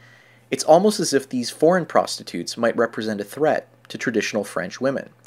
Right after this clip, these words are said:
What is going on in France is the battle between the German and Scandinavian models of prostitution law.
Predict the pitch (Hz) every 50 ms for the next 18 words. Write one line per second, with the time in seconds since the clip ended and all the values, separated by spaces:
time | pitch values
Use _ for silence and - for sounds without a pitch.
0 | - - - - - - - - _ _ _ _ _ _ - 147 160 170 160 156
1 | 170 175 175 170 156 147 143 143 131 120 - - - 139 123 101 73 - - -
2 | - - - 107 101 - 113 117 135 135 131 120 120 - - - 113 110 104 101
3 | 90 - - 131 135 139 151 151 151 156 - - 120 110 - - - 120 120 120
4 | 117 110 107 107 113 113 113 107 - - - - - 104 - - - - - -
5 | - - - - - - - 147 147 - 123 110 - - - -